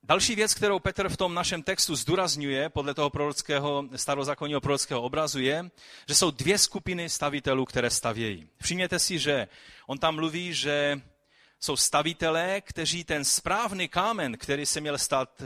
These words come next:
a má být za, tím, tím uhelným kámenem, že oni ten kámen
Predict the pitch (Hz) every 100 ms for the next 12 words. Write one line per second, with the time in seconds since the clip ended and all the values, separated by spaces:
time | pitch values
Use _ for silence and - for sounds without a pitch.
0 | 131 131 127 135 139 131 113 143 160 151
1 | 131 147 127 120 135 170 190 220 190 151
2 | 151 156 165 175 190 190 - - - -
3 | 127 175 190 175 156 - 170 180 175 180
4 | 180